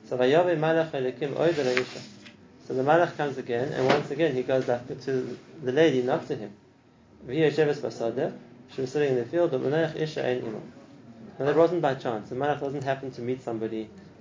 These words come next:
uh, when it, when he happens to bump into him. It means he was sent specifically to meet her then when she was by herself. So now the question is, what's Hashem trying to do? On the one, and what's Hashem trying to show Manoach?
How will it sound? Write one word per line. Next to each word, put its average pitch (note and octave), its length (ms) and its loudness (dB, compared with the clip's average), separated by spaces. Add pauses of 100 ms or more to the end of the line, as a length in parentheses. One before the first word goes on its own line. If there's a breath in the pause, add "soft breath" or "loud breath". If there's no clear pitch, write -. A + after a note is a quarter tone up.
(100)
uh, A#2+ 60 -2
when A#2+ 140 2
it, A#2+ 180 -2
when B2 140 -4
he A#2+ 60 -6
happens B2 280 -6
to B2 60 -8
bump B2 320 -4
into A#2 220 -4
him. - 100 -12 (320)
It C3 80 -6
means D3 180 -2
he D3+ 60 -2
was C#3 160 0
sent F3 300 0
specifically C3 640 -4
to B2+ 160 -8
meet C3+ 240 -2
her A#2+ 120 0
then B2+ 280 0
when B2 100 0
she - 100 -6
was A2+ 100 0
by A2 140 -2
herself. C3 340 -4 (760)
So - 140 -8
now C3+ 160 2
the C3+ 260 -4
question E3 300 -2
is, B2+ 60 -2
what's C#3 160 0
Hashem C#3 220 -6
trying A#2 220 -4
to A2 60 -10
do? G2 140 -10 (540)
On C3 140 0
the C3 80 4
one, C3 120 -2
and B2+ 220 0
what's C#3 160 0
Hashem C#3 180 -8
trying C3 160 0
to B2 60 -4
show A#2+ 180 -4
Manoach? G#2 240 -6